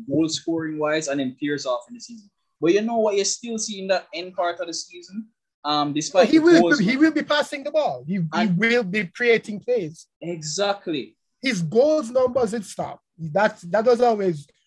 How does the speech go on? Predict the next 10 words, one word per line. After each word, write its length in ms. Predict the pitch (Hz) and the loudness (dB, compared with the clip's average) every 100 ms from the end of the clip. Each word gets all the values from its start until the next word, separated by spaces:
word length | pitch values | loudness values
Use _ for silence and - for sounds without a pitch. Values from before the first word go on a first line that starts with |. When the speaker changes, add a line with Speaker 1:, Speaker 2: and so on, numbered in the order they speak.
| - | -4
Speaker 2:
we've 160 | 226 175 | -2 0
watched 320 | 240 262 - | -2 -4 -10
him 80 | 247 | -10
enough 240 | 254 220 240 | -6 -6 -4
at 160 | 196 | -6
Chelsea. 320 | 185 202 190 190 | -4 -8 -8 -4
Oscar 360 | 214 254 254 | -4 -2 -4
will 120 | 247 | -4
get 260 | 240 240 214 | -2 -2 0
you 380 | 185 190 185 | 0 0 0